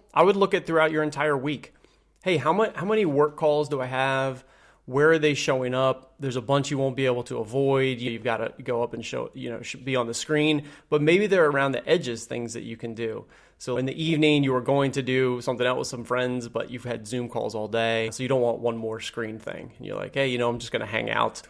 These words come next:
whoever's in front of me or my family, or read a book or something else." So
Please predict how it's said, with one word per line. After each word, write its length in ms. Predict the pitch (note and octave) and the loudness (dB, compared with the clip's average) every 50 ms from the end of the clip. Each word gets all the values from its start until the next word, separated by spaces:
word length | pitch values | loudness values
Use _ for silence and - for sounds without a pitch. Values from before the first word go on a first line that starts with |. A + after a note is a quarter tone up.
| - - | -8 -2
whoever's 360 | C3+ B2 A2+ A2 A2 G#2 - | -2 -2 -2 -2 -6 -10 -12
in 140 | - A#2+ A2+ | -14 -14 -8
front 240 | - - A2+ A2 | -4 -4 -2 -2
of 60 | G#2+ G#2+ | -4 -4
me 140 | G#2+ G#2+ | -4 -4
or 100 | G#2+ G#2+ | -4 -4
my 100 | G#2+ G#2+ | -4 -6
family, 400 | G2+ - - A2 G#2+ G#2+ G#2+ G#2+ | -6 -4 -4 -2 -2 -2 -2 -4
or 100 | G#2 G#2+ | -4 -4
read 200 | G#2 A2 G#2+ G#2 | -4 -6 -6 -6
a 40 | G2+ | -6
book 360 | G2 - A2 G#2+ G#2+ G#2 - | -6 -4 -4 -4 -4 -4 -6
or 60 | G#2 G#2 | -10 -10
something 300 | - A#2 G#2+ - A2 G#2+ | -10 -10 -10 -6 -6 -4
else." 280 | G#2+ G#2+ G2+ - - | -4 -4 -4 -6 -6
So 360 | - - C3 B2 A#2+ A#2+ A#2 | -2 2 2 4 4 2 0